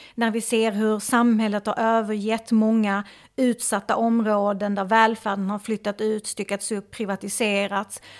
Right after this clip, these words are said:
Skolorna som, eh, är världsunika i den marknadsmodell som finns idag.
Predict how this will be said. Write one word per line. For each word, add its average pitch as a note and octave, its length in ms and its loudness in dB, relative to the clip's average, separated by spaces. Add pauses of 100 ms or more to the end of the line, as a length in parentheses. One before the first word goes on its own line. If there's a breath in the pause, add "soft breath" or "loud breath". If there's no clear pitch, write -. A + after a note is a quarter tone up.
Skolorna G#3 840 4
som, G3+ 420 0
eh, G3 240 -2 (320 loud breath)
är G#3 560 -4 (240)
världsunika G#3 1200 2
i A3 100 -2
den G#3 180 0
marknadsmodell G3+ 920 -2
som G3 180 -4
finns G3 400 -6
idag. G3+ 300 -2